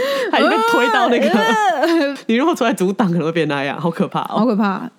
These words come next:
Speaker 1: 我是说，如果我是男生，
Speaker 2: 嗯。
Speaker 1: 我就是杀猪。
Speaker 2: 有可能啊，有可能哦。
Speaker 1: 我觉得我就是杀猪。
Speaker 2: 如果你是男生，
Speaker 1: 如果我没有我上一集讲的那些人生经历的话，我可能现在也没办法认同我现在自-，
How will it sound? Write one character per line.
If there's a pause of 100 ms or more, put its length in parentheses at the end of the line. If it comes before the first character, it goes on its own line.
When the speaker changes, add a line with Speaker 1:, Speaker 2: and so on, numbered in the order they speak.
(120)
Speaker 1:
我
是 (100)
说，
如
果
我
是
男
生，
Speaker 2:
嗯。
Speaker 1:
我
就
是
杀
猪。 (1040)
Speaker 2:
有
可
能
啊，
有
可
能
哦。
Speaker 1:
我
觉
得
我
就
是
杀
猪。 (640)
Speaker 2:
如
果
你
是
男
生，
Speaker 1:
如
果
我
没
有 (440)
我 (200)
上
一
集
讲
的
那
些
人
生
经
历
的
话， (1500)
我
可
能
现
在
也
没
办
法
认
同
我
现
在
自-，